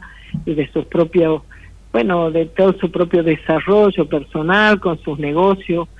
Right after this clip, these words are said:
con la, la comprensión de cómo funciona tanto el mundo como los, los negocios de, de cada día, eh, y efectivamente nosotros tenemos el orgullo de poder decir que hay un plan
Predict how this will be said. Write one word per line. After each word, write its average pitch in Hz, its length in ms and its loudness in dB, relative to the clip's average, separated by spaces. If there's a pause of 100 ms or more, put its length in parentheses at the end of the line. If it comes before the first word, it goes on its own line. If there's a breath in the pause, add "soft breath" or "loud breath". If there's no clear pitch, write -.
(220 loud breath)
con 156 200 -4
la, 156 120 0
la 151 180 -2
comprensión 170 800 0
de 170 120 0
cómo 175 300 -2
funciona 165 600 -2
tanto 226 420 0
el 185 60 2
mundo 277 420 2
como 170 280 -4
los, 156 200 -4 (280)
los 160 240 -6 (180)
negocios 175 500 -4
de, 165 140 -8 (100)
de 147 100 -10
cada 165 300 -4
día, 202 440 2 (540 loud breath)
eh, 160 300 -2 (220)
y 175 140 0
efectivamente 254 1000 -4
nosotros 208 480 -8
tenemos 185 300 -2
el 175 60 -2
orgullo 196 380 0
de - 60 -2
poder 165 260 -2
decir 165 380 -2 (380 soft breath)
que 156 180 0
hay 233 280 -2 (180)
un 160 180 -8
plan 151 380 -6